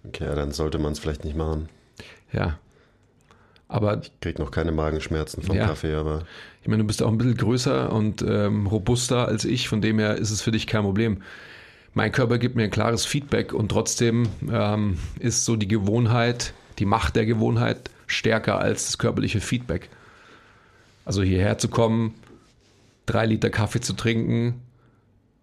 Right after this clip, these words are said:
Speaker 2: fünfzehn Zimtschnecken zu essen, weil's halt da ist, nicht nur eine oder sogar vielleicht nur eine halbe und die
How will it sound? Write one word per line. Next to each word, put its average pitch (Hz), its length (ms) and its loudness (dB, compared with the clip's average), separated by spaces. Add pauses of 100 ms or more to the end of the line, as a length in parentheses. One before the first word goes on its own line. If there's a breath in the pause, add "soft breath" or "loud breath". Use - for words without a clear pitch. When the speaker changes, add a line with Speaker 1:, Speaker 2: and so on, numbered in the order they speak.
(440)
Speaker 2:
fünfzehn 107 600 0
Zimtschnecken 117 540 0
zu 123 140 0
essen, - 600 0
weil's 107 360 0
halt 95 200 0
da 113 200 4
ist, 107 320 0 (120)
nicht 120 240 -2
nur 107 140 0
eine 117 320 2
oder 107 140 2
sogar 104 280 2
vielleicht 101 280 0
nur 101 80 2
eine 98 160 2
halbe 117 340 2
und 98 180 -2
die 110 220 2